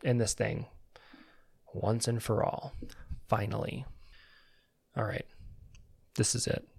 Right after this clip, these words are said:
Go up to the bar, talk to Quantum, A K A Quark, and find out that everyone's decided to travel to Coruscant five, Ratchet's dimension, to take down the Nefariouses once and for all.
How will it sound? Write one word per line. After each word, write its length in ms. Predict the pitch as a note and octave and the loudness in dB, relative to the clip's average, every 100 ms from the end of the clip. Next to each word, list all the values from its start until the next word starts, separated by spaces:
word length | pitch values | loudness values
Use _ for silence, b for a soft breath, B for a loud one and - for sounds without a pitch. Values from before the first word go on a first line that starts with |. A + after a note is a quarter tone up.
| - - _ _ _ _ _ A2 | -20 -20 _ _ _ _ _ 0
Go 160 | G#2+ A2 | 6 6
up 100 | - | 6
to 80 | C#3 | 4
the 80 | |
bar, 460 | C#3 B2 - - - _ _ _ _ - - _ _ _ _ | 4 6 4 2 -4 _ _ _ _ -20 -20 _ _ _ _
talk 280 | A#2 A#2 - | 6 6 2
to 80 | - | -2
Quantum, 600 | - A#2 A2+ A2+ A2+ C3+ - | 2 2 2 0 -4 -6 0
A 100 | - | 2
K 180 | - A#2+ - | 4 4 4
A 60 | |
Quark, 460 | C#3+ - B2+ C3 - _ _ _ _ _ _ | 2 2 2 2 -8 _ _ _ _ _ _
and 360 | B2+ A2+ A#2+ - - _ _ _ | 4 6 2 -4 -10 _ _ _
find 340 | - C3+ C#3 | 6 8 10
out 260 | A#2+ A2 - | 6 2 2
that 280 | A2+ G#2+ - _ - | 2 2 0 _ 2
everyone's 360 | A2+ A2+ A#2 - | 4 4 2 2
decided 340 | - A2+ A2+ | 2 4 4
to 60 | A2+ | 2
travel 340 | - A2+ A#2 | 2 2 4
to 80 | A#2+ | 2
Coruscant 520 | - A#2+ - A#2+ A#2+ | 4 2 4 2 2
five, 420 | A2+ A2 B2 C3+ - - | 2 2 2 -2 -10 -10
Ratchet's 380 | - - - G#2+ | -4 0 2 2
dimension, 500 | A2 G#2+ A2 A#2 A#2 - | 4 2 2 0 0 2
to 80 | |
take 260 | B2 A#2+ A#2 | 4 6 6
down 220 | A#2 A#2 | 2 2
the 80 | A#2 | 0
Nefariouses 960 | A2+ - A2+ A#2 B2 - C3 C3 C3+ - | 0 0 2 4 4 4 2 0 -2 -6
once 720 | B2 A#2 - - - - - _ _ | -4 -2 -2 0 0 -2 -8 _ _
and 120 | C3 A#2 | 4 8
for 140 | C3+ | 8
all. 220 | D3 F3 | 8 4